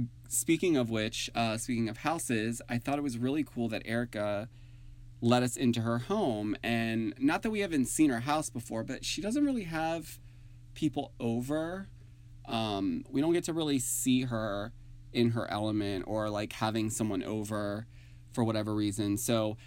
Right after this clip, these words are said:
I thought it was really cool that she invited Dorit over, and that's where the conversation kinda builds on, like, how Dorit's, you know, time off was in between the seasons. You know, there was a couple things that obviously happened, and, you know, she was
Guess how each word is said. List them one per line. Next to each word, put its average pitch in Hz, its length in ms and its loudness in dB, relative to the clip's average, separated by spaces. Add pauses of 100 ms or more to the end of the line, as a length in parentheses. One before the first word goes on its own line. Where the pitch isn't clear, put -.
(140)
I 123 60 0
thought 143 140 6
it 147 60 4
was 131 140 4
really 135 180 4
cool 135 240 2
that 135 100 4
she - 160 2
invited 117 340 4
Dorit 127 340 2
over, 107 480 0
and 110 680 0 (1200)
that's 135 220 4
where 147 140 0
the 131 80 0
conversation 127 640 2
kinda 127 200 2
builds 117 400 2
on, 113 300 4
like, 107 280 0
how 104 220 0
Dorit's, 110 720 -2 (140)
you 127 100 2
know, 98 380 0 (1000)
time 120 300 4
off 104 300 0
was 110 320 0
in 110 100 0
between 110 320 0
the 117 60 -2
seasons. 107 640 0
You 107 60 2
know, 98 140 0
there 98 120 -4
was 98 100 -6
a 107 60 -6
couple 110 260 -4
things 107 220 -2
that 104 100 -4
obviously 104 380 -2
happened, 104 680 -2
and, 113 500 0 (120)
you 135 100 8
know, 104 160 4
she 120 380 4
was 123 200 2